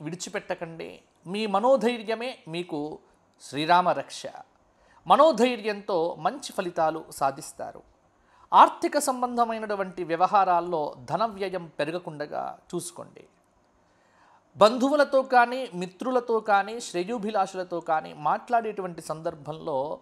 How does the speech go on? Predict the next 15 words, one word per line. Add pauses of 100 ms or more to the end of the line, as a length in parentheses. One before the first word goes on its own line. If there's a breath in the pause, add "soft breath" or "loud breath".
(600 soft breath)
ఆచితూచి (200)
మాట్లాడండి. (1000 soft breath)
వ్యాపారపరంగా
మొదటి
మూడు
వారాలు
సంతృప్తికరంగానే
ఉన్నప్పటికీ, (640 soft breath)
చిట్ట
చివరి
వారం
మాత్రము
కొద్దిగా (100)
జాగ్రత్తగా
వ్యాపారం